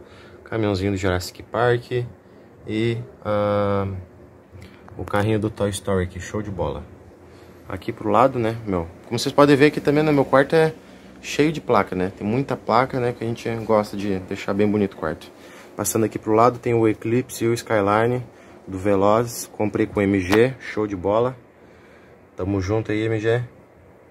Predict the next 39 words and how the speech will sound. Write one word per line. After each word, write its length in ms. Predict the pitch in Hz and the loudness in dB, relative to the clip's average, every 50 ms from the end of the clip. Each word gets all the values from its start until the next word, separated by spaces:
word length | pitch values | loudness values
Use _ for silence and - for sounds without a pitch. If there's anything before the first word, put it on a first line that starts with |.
| - - - - - | -20 -20 -20 -20 -14
Chegou 260 | - - 90 101 104 | -12 -8 -6 -6 -6
tudo 200 | - - 107 104 | -6 -6 -8 -6
bem 140 | 98 107 104 | -2 -2 0
embaladinho, 480 | 98 104 104 101 92 87 87 - 104 104 | 2 2 2 2 2 0 -4 -6 -6 -6
certinho, 680 | - - - 95 95 - - - - 117 117 120 123 123 - - - - - - - - - - - - - - - - - - | -6 -6 -6 -6 -6 -8 -8 -6 -4 -2 -2 -2 -4 -6 -10 -18 -20 -20 -20 -20 -20 -20 -20 -20 -20 -20 -20 -20 -20 -20 -12 -8
né? 260 | 87 87 95 117 117 - - - - - - - | -4 -4 -4 -4 -6 -12 -18 -20 -20 -20 -20 -18
É 40 | - | -18
isso 180 | - - - 117 | -12 -6 -2 -2
aí, 100 | 113 98 | 0 0
um 60 | 95 | -2
pouquinho. 520 | - - 104 98 - - 113 120 123 127 123 | -2 -4 -4 -4 -2 0 0 2 2 0 0
Essa 180 | - 117 - 117 | -2 -4 -2 -2
aqui 160 | 117 - 127 | -2 2 4
é 180 | 127 135 139 131 127 - - - - - - - - - - - | 4 4 4 2 -2 -8 -14 -20 -20 -20 -20 -20 -20 -20 -20 -16
uma 320 | - - - 110 110 113 110 - - - | -8 -4 -2 0 0 -2 -4 -8 -12 -2
das 220 | - 117 117 113 | 2 4 4 4
minhas 220 | 107 117 117 113 113 | 6 4 4 4 2
paredes 500 | - - 117 107 98 98 95 87 90 85 | 2 2 4 4 4 4 2 0 -2 -4
aqui. 280 | 92 87 - - - | -4 -6 -6 -8 -12
Agora 360 | 69 71 76 76 85 85 90 101 | -12 -10 -6 -4 -2 0 2 2
eu 40 | 98 | 2
vou, 240 | 98 101 104 101 - - - - - - - - | 2 2 0 0 -2 -6 -20 -20 -20 -20 -14 -8
vou 100 | - 95 | -8 -6
passar 280 | - - 98 - 104 | -4 -4 -2 0 -2
pro 140 | 104 - 101 | -2 0 0
outro 220 | 101 101 - 98 98 | -2 0 0 0 2
lado 220 | 92 87 85 80 | 2 2 0 -2
aqui 120 | 80 - | -4 -8
pra 120 | - 90 87 | -6 -6 -6
vocês. 480 | 82 80 - - - - - - - - - - - - - - - | -6 -6 -8 -10 -10 -12 -14 -16 -16 -18 -20 -20 -20 -20 -18 -10 -4
Bom, 180 | 104 107 104 | 0 2 2
passando 340 | 101 113 110 - - 135 139 | 2 2 2 2 2 2 2
pra 200 | 139 147 127 113 | 4 4 4 4
cá, 340 | - - 123 127 151 175 165 - _ _ - - - - _ - _ | 4 4 4 6 4 4 0 -8 _ _ -20 -20 -20 -20 _ -20 _
aqui 140 | - - 113 | -12 -6 -4
é 20 | |
meu 140 | 110 113 110 | -2 0 0
guarda-roupa, 580 | 104 107 110 107 101 92 87 117 135 135 - 139 | 2 2 2 2 0 0 0 0 0 0 0 0
né? 140 | 123 117 | 0 2